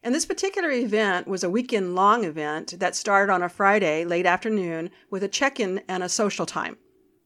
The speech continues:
So a lively group of women were gathered as more women continued to check in, and the chatter and the buzz in the room was really upbeat.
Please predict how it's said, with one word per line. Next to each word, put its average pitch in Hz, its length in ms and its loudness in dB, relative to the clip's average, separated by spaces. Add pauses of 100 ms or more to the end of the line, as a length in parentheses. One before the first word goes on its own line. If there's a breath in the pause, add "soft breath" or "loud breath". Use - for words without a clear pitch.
(160)
So 196 180 -2
a 185 80 2
lively 269 440 6
group 233 280 -2
of 220 140 -2
women 214 300 2
were 208 80 0
gathered 180 460 2
as 165 120 -4
more 220 460 2
women 190 360 -2
continued 190 380 -2
to 170 80 -10
check 170 260 -4
in, 180 360 -2 (280)
and 196 160 -2
the 185 60 2
chatter 247 480 6
and 214 100 0
the 160 60 -2
buzz 214 320 2
in 185 60 -6
the 175 80 -4
room 196 260 0
was 165 220 -4
really 180 280 2
upbeat. 165 500 -2